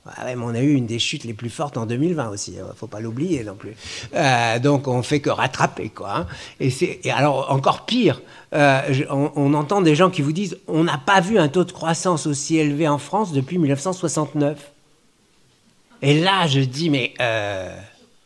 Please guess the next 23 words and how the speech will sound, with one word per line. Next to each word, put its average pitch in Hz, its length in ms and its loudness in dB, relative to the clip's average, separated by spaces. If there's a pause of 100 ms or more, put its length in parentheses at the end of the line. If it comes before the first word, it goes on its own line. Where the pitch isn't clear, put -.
(320)
soixante-neuf, 135 920 0 (1120)
ça - 240 -2
vous 135 240 2
évoque 143 300 4
rien ? 143 420 0 (960)
Avant 156 260 6
soixante-neuf, 165 600 2
il 143 40 2
n'y 135 40 4
avait 131 80 0
pas 147 160 2
eu 170 100 4
un 147 120 4
truc, 240 280 -6
là, 196 200 -2 (480)
qui - 80 -20
s'appelait 147 240 0
soixante-huit ? » 165 760 0 (1040)
Euh, 135 200 4
ben, 127 180 4
c'est 160 140 -4
pareil, 120 380 -2
quoi. - 200 0